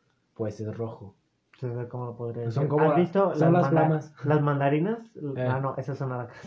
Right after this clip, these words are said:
Speaker 1: Eh, ¿para qué?
Speaker 2: Las manzanas, güey.
Speaker 1: Las
Speaker 2: ¿Has,
Speaker 1: manzanas.
Speaker 2: has visto las manzanas,
Speaker 1: Ujú.
Speaker 2: las rojas, güey? No.
Speaker 1: Pues no.
Speaker 2: ¿Cómo, cómo describirías un color?
Speaker 1: No puedes.
Speaker 2: No, no lo puedes describir.
Speaker 1: No puedes ni describir un color ni crear un color.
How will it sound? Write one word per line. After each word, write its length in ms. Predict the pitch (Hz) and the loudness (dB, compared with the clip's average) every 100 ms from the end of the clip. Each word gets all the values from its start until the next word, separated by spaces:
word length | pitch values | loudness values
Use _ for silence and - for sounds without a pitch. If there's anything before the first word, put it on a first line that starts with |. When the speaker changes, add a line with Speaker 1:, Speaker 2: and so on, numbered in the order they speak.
| - 190 185 | -18 -14 2
Speaker 1:
Eh, 140 | 175 165 | 4 6
¿para 180 | 135 123 | 2 0
qué? 120 | 123 - - 220 147 | -4 -6 0 0 2
Speaker 2:
Las 560 | 143 135 127 123 120 | 2 2 2 -2 -6
manzanas, 580 | 143 135 127 147 135 127 | -6 -6 -2 -4 -4 -6
güey. 140 | 120 120 | -8 -10
Speaker 1:
Las 100 | 98 | -8
Speaker 2:
¿Has, 100 | 98 | -6
Speaker 1:
manzanas. 180 | 135 139 | -4 -4
Speaker 2:
has 60 | 135 | -4
visto 260 | 131 143 | -4 -4
las 160 | 131 123 | -2 -4
manzanas, 380 | 123 117 131 127 | -6 -8 -6 -2
Speaker 1:
Ujú. 40 | |
Speaker 2:
las 140 | 127 127 | -2 -2
rojas, 260 | 120 143 | -6 -8
güey? 120 | 147 - _ _ _ _ _ _ | -8 -12 _ _ _ _ _ _
No. 360 | 143 135 143 139 113 | -4 0 2 2 0
Speaker 1:
Pues 180 | 113 | -2
no. 500 | 123 123 120 117 110 - _ | -2 0 0 0 -2 -6 _
Speaker 2:
¿Cómo, 300 | 151 156 160 | 0 2 0
cómo 160 | 160 196 | -2 -4
describirías 560 | 190 - 127 120 123 139 | -2 -4 -6 -4 -6 -6
un 140 | 147 | -6
color? 440 | 139 123 120 113 _ _ _ _ _ | -6 -4 -6 -12 _ _ _ _ _
Speaker 1:
No 180 | 110 107 | -8 -4
puedes. 480 | 120 117 107 - 131 | -2 -2 -4 -4 -6
Speaker 2:
No, 240 | 131 131 | -6 -6
no 200 | 127 131 | -6 -6
lo 120 | 139 | -6
puedes 220 | - 147 | -6 -6
describir. 320 | 139 - 127 131 | -8 -10 -2 0
Speaker 1:
No 60 | |
puedes 320 | 127 131 127 123 | 2 0 0 -2
ni 160 | 113 | -2
describir 580 | 110 101 - - 104 117 | -2 -4 -10 -10 -4 -2
un 80 | 123 | -2
color 240 | 123 127 | -2 -2
ni 180 | 147 131 | -2 -6
crear 240 | 113 101 98 | -8 -8 -8
un 100 | 92 | -10
color. 300 | 82 85 | -14 -18